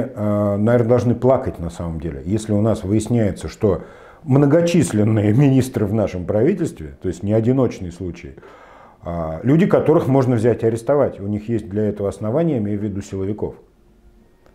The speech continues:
То есть тут надо плакать, а не, а не радоваться. Тут нужно задаться вопросом, а, собственно, что происходит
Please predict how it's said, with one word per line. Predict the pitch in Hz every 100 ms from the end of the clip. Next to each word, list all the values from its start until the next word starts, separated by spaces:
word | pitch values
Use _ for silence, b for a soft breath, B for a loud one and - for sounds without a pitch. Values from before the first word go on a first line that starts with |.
| b b b b -
То |
есть | 131 127 -
тут | 165
надо | 170 165 117
плакать, | 123 160 165 107
а | 107
не, | 107 107
а | 101 - 107
не | 113
радоваться. | 113 95 73 - - -
Тут | 131 127
нужно | 147 123
задаться | 120 123 143 143
вопросом, | 113 107 127 160 87 71 - b b b b b
а, | 80 76
собственно, | - 131 123
что | 104 - 156
происходит | 120 113 - 156 95